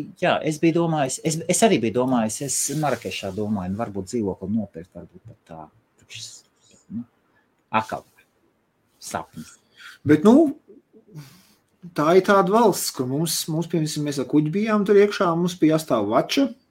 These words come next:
Speaker 2: nu, uz,
Speaker 1: Jā.
Speaker 2: uz, uz, jā, ē, bija, bija uzlikties šitie te uz, uz, uz tauvām, ko, ko, ko kuģis ir piešņorēts pie krasta, jā, pie piestātnes, bija uzlikt virsū žurku šitie ķērāji.
Speaker 1: Jā.
Speaker 2: Un plus vēl stāvēja cilvēki ar, ar, ar,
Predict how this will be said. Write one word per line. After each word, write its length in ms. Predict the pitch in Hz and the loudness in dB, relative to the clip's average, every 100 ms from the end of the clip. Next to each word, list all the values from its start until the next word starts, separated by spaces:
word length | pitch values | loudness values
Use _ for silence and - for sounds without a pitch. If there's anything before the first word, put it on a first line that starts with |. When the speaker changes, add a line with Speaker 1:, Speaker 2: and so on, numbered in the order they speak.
| _ _ - | _ _ 0
Speaker 2:
nu, 100 | 180 185 | 2 4
uz, 180 | 135 107 | 4 4
Speaker 1:
Jā. 60 | |
Speaker 2:
uz, 220 | 123 123 - - _ _ | 2 -2 -6 -18 _ _
uz, 240 | 123 113 - | -4 -4 -2
jā, 200 | 98 123 135 135 | -2 -2 -2 -4
ē, 140 | 113 110 107 104 101 101 95 92 90 82 80 76 71 67 | -2 0 0 0 0 -2 -4 -4 -4 -6 -6 -8 -8 -10
bija, 360 | 104 135 139 113 | 4 8 8 8
bija 300 | 117 143 135 | 8 10 12
uzlikties 540 | 147 160 139 - 120 | 10 10 6 6 2
šitie 340 | - 139 127 120 | 2 2 4 2
te 200 | 117 131 | 4 4
uz, 240 | 117 117 - | 6 2 0
uz, 280 | 131 117 - | 0 2 0
uz 200 | 120 - | -2 0
tauvām, 500 | 131 143 147 113 107 | 4 8 8 8 2
ko, 140 | 104 | -4
ko, 180 | 101 113 | -2 -2
ko 220 | - 139 113 - | 0 2 2 -2
kuģis 320 | - 139 - | 4 4 4
ir 80 | 120 | 0
piešņorēts 540 | 131 120 113 104 101 - | 2 2 0 -2 -2 -6
pie 100 | 107 | -4
krasta, 460 | 123 131 - 104 | 0 0 0 -4
jā, 100 | 98 | -4
pie 140 | 110 104 | -4 -2
piestātnes, 680 | 120 120 110 92 104 101 | -2 -2 -4 -6 -8 -8
bija 220 | - 117 | 0 2
uzlikt 260 | 120 107 - | 2 -2 -2
virsū 240 | 120 104 | 0 0
žurku 320 | 107 127 151 180 | 2 4 2 4
šitie 300 | 220 220 214 | 6 8 6
ķērāji. 580 | 226 208 190 151 139 139 _ - - - - | 6 6 6 6 4 0 _ -20 -20 -20 -12
Speaker 1:
Jā. 160 | - 120 | 0 2
Speaker 2:
Un 80 | 107 | 2
plus 160 | - | 2
vēl 140 | 131 127 | 2 -2
stāvēja 440 | - 127 143 135 | -2 -2 2 2
cilvēki 480 | - 160 143 131 131 | 2 2 4 4 2
ar, 140 | 123 | 0
ar, 240 | 120 117 113 | 0 0 0
ar, 200 | 110 120 | 0 -2